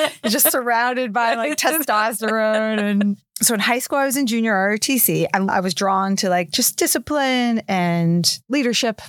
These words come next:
Speaker 1: And then in college, I went to visit West Point and I was like, "Why would I join the military four years early? I'm going to, like, a regular <laughs> school." But I stuck with R O T C, Army R O T C, um,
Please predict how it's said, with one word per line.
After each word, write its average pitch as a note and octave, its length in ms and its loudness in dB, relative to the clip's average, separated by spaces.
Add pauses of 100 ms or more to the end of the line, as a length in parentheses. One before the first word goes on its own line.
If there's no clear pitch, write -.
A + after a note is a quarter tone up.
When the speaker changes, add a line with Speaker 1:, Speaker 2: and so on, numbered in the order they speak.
(300)
Speaker 1:
And G3 100 0
then G3 100 0
in F#3+ 80 0
college, F#3+ 840 0
I F3+ 100 -2
went F3+ 440 -2
to E3+ 400 0
visit A#3+ 340 -2
West F3 300 -2
Point F3+ 320 0
and F3 280 2
I F3 120 0
was F#3 180 0
like, F3+ 160 -2 (420)
"Why F#3+ 180 0
would A#3 100 -2
I B3+ 60 0
join G#3 200 0
the F#3 60 2
military F#3 340 0
four F3 220 -2
years D#3+ 180 0
early? - 380 -2
I'm F#3+ 80 0
going G3 180 0
to, F#3 80 2
like, F3+ 160 -2
a G3+ 60 2 (100)
regular C4 560 -2
<laughs> - 0 -
school." C4+ 600 0
But - 880 -2
I D#4 100 0
stuck D#4+ 320 0
with F#4+ 160 -2
R C#4 260 2
O C#4+ 40 -4
T C4+ 200 -2
C, A3+ 500 0
Army G#3+ 320 2
R G3+ 120 2
O A3+ 80 0
T A3+ 180 0
C, F3 420 0 (140)
um, F3 600 2